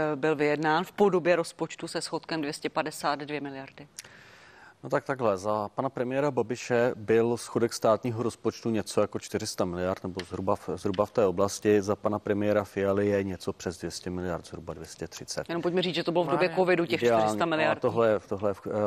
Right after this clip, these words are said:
Speaker 2: v době krize. Ideální není
Speaker 3: Tak ne.
Speaker 2: ani jedno a myslím si, že ten deficit by prostě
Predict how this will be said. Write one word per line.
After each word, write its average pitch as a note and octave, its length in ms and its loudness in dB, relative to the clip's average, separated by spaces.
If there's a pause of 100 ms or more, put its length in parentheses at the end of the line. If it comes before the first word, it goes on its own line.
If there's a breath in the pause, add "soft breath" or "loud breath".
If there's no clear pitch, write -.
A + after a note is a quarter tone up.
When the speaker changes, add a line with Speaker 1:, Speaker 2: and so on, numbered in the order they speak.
(140)
Speaker 2:
v F2 60 -12
době G2+ 240 0
krize. F2+ 300 -4
Ideální B2+ 440 4
není B2+ 200 0
Speaker 3:
Tak - 80 -4
ne. A2+ 60 -4
Speaker 2:
ani A#2 160 0
jedno G#2+ 360 4
a G#2 40 6
myslím G#2 280 -4
si, G#2 100 -10
že G#2 200 2 (480)
ten G#2+ 160 -4
deficit G2+ 300 -4
by G2 120 -2
prostě - 260 -6